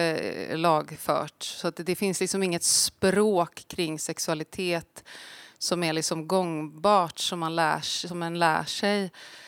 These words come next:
eh, och som funkar. Så där behövs det väldigt mycket demokratisk, eh, övning och konst att komma in liksom i språket. För att det, det är som på något sätt som att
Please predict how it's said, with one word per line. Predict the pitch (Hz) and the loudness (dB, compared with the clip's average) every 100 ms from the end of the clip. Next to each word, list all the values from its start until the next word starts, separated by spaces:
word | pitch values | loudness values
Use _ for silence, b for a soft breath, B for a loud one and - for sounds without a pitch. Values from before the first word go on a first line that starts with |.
| B B B _ | B B B _
eh, | 190 175 165 | -4 -2 -2
och | 104 165 | -2 -2
som | 175 | -2
funkar. | - 208 180 151 - 220 202 | 0 0 0 -4 0 4 4
Så | - | 0
där | 170 180 196 196 190 | -4 2 4 6 4
behövs | 185 185 175 - | 2 0 0 -2
det | 165 | 0
väldigt | 175 160 170 | 0 -2 -4
mycket | 170 - - 156 151 147 160 170 B B B | -6 -6 -2 2 2 2 -2 -6 B B B
demokratisk, | - 170 180 165 - 190 160 - 170 151 - - 165 | -14 0 2 2 0 4 4 2 -4 -2 -4 -4 -2
eh, | 147 131 B B B B | -2 -2 B B B B
övning | - 190 185 156 170 180 190 175 - | -2 2 4 2 0 0 0 0 2
och | 220 | 2
konst | - 196 190 175 - | 4 2 2 -2 -4
att | 185 | -4
komma | - 185 190 | -2 0 0
in | 226 233 202 180 165 | 2 0 0 0 -2
liksom | 156 - 170 | -2 -2 -2
i | 196 190 | -2 -2
språket. | - - 156 147 - 156 | -2 0 0 0 -4 -4
För | 180 | -2
att | - | -4
det, | - 165 180 | -8 -6 -4
det | 196 | 0
är | 185 | 0
som | - 190 | 0 0
på | |
något | 190 180 | 0 2
sätt | 180 | 0
som | - 190 | -2 -2
att | 175 - | -4 -6